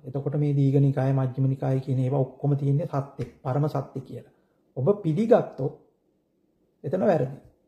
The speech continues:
ඒ වගේම දැන් ඒක, එතකොට ආ එහෙනම් ආ වංගි සාඳු දෙන්නම්, මම වංගි සාඳුර එන්නේ මේකටනේ. ඔය කියන්නේ ඔය ඔක්කොම බොරු කියලා. කියලා ඔබ ප්‍රතික්ෂේප කරනවා.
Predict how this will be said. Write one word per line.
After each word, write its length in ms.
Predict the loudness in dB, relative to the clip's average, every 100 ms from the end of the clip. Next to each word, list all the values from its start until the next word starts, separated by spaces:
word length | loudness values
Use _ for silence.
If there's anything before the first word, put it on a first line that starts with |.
| _ _ _ -2
ඒ 120 | 4
වගේම 320 | 4 4 2
දැන් 160 | 0 -2
ඒක, 140 | -4
එතකොට 400 | -2 2 2 2
ආ 220 | 2 2 2
එහෙනම් 300 | 2 2 2
ආ 220 | 2 0
වංගි 240 | 0 0
සාඳු 300 | 2 2 4
දෙන්නම්, 240 | 4 4 2
මම 160 | 0 0
වංගි 240 | 2 0
සාඳුර 300 | 0 0 2
එන්නේ 240 | 2 2
මේකටනේ. 460 | 2 0 0 -2 -4 -6 -18 0
ඔය 160 | 2
කියන්නේ 280 | 4 2 4
ඔය 80 | 4
ඔක්කොම 320 | 4 2 4
බොරු 180 | 6 4
කියලා. 300 | 0 -6 -12 _ _ _ _ _ -2
කියලා 160 | 2
ඔබ 80 | 4
ප්‍රතික්ෂේප 500 | 4 4 -2 -2 -4
කරනවා. 300 | -4 -16 -20